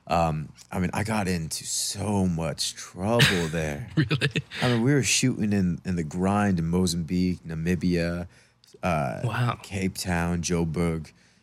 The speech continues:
Speaker 1: And when there's, like, thirty men
Speaker 2: <laughs> Right.
Speaker 1: from around the world
Speaker 2: In their twenties.
Speaker 1: in their twenties,
Speaker 2: <laughs> Yeah.
Speaker 1: uh, I'm surprised that we all lived.
Speaker 2: <laughs> That's
Speaker 1: Um,
Speaker 2: good.
Speaker 1: that, I mean,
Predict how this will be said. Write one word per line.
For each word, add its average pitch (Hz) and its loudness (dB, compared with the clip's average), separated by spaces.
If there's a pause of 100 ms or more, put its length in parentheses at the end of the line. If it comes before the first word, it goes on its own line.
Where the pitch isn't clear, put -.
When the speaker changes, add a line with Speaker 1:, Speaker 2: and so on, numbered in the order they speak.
(220)
Speaker 1:
And 104 2
when 110 2
there's, 143 2
like, 87 0 (880)
thirty 123 4
men 90 2 (240)
Speaker 2:
<laughs> - -8
Right. 113 0
Speaker 1:
from 82 -2
around 90 4
the 90 4
world 85 2
Speaker 2:
In 123 4
their 113 2
twenties. 101 -2 (180)
Speaker 1:
in 95 2
their 113 4
twenties, 101 0
Speaker 2:
<laughs> - -2 (680)
Yeah. - 2
Speaker 1:
uh, 85 2
I'm 104 0
surprised 85 0
that 64 -6
we 87 2
all 87 2
lived. 87 0 (240)
Speaker 2:
<laughs> - -6
That's - 0
Speaker 1:
Um, 82 0
Speaker 2:
good. 117 -4
Speaker 1:
that, 80 -2 (120)
I 104 0
mean, 110 0